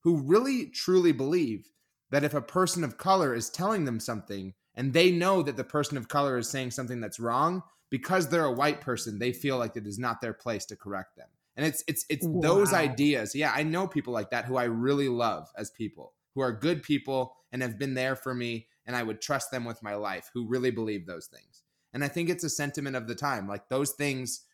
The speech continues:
Speaker 1: are the same ideas that lead to documentaries like Cuties, which is where we're tr-, we're all trying to be, like, accepting and tolerant, but I don't think,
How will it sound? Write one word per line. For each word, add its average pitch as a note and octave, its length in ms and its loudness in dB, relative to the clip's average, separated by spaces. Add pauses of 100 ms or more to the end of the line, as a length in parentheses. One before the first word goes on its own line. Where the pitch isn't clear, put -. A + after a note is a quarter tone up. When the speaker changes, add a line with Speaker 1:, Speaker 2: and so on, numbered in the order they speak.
(140)
Speaker 1:
are A#2+ 100 0
the A2+ 120 -6
same D3 340 0
ideas B2+ 440 0
that A2 180 -4
lead B2+ 340 -2
to A2 80 -10
documentaries A2 760 -6
like G#2+ 160 -10
Cuties, A#2 520 -2 (320)
which A#2 200 -8
is G#2 120 -8
where A#2+ 100 -4
we're A2+ 120 -4
tr-, - 200 -10
we're B2+ 140 0
all D3 160 6
trying C#3+ 340 -2
to B2 60 -2
be, B2+ 160 -4
like, A#2 240 -4
accepting D3 720 -6
and B2 120 -8
tolerant, C#3+ 540 -2
but A#2+ 80 -4
I B2 80 0
don't D3 240 -6
think, D3 260 -6